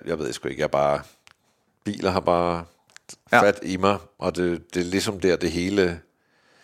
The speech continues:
Speaker 2: Ja.
Speaker 1: kommer fra på en eller anden måde. Og så ved jeg ikke, på det tidspunkt, jeg, jeg har lavet reklame i mange år,
Speaker 2: Mm.
Speaker 1: så jeg synes, det var en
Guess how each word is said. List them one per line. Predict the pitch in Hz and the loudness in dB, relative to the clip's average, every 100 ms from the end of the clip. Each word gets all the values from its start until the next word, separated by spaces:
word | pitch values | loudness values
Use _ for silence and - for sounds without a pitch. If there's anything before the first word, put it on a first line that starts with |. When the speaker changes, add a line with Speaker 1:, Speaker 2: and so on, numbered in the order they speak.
| _ _ _ _ | _ _ _ _
Speaker 2:
Ja. | 95 | 0
Speaker 1:
kommer | 95 90 98 | 4 2 0
fra | - 87 69 | 0 2 2
på | - | -2
en | 92 | -4
eller | 87 | -2
anden | 85 | -2
måde. | 80 82 80 _ _ _ _ _ _ _ | -2 -2 -8 _ _ _ _ _ _ _
Og | 98 | -4
så | - 98 | 2 2
ved | 85 | 2
jeg | 69 | 0
ikke, | 76 | -2
på | - | 0
det | 90 92 | 0 0
tidspunkt, | - 90 - 90 80 | -2 -4 -2 -2 0
jeg, | |
jeg | 78 | 0
har | 80 | 2
lavet | 85 | 2
reklame | 78 78 87 87 | 0 0 0 0
i | |
mange | 82 78 82 | -2 -2 0
år, | 73 - _ _ _ _ - | -2 -4 _ _ _ _ -12
Speaker 2:
Mm. | 117 110 - _ _ | -8 -8 -10 _ _
Speaker 1:
så | - - 82 | -8 2 2
jeg | 78 | 2
synes, | 90 | -2
det | - 87 | 0 2
var | |
en | 78 | 0